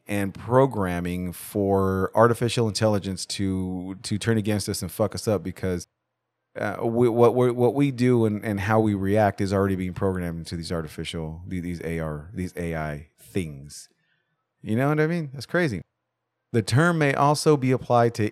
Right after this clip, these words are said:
any machine that exhibits traits associated with a human mind, such as learning, learning and problem solving. Oh yeah, there's, there's computers that, that are out there that can solve math problems quicker than,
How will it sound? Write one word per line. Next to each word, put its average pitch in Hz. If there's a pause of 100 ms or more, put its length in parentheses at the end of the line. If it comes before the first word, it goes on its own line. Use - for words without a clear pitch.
any 147
machine 135
that 117
exhibits 110
traits 123
associated 117
with 98
a 101
human 127
mind, 101
such -
as 101
learning, 117
learning 127
and 110
problem 131
solving. 95
Oh 202
yeah, 247
there's, 208 (100)
there's 214
computers 208
that, 135
that 131
are 131
out 151
there 131
that 120
can 117
solve 135
math 131
problems 92
quicker 127
than, 104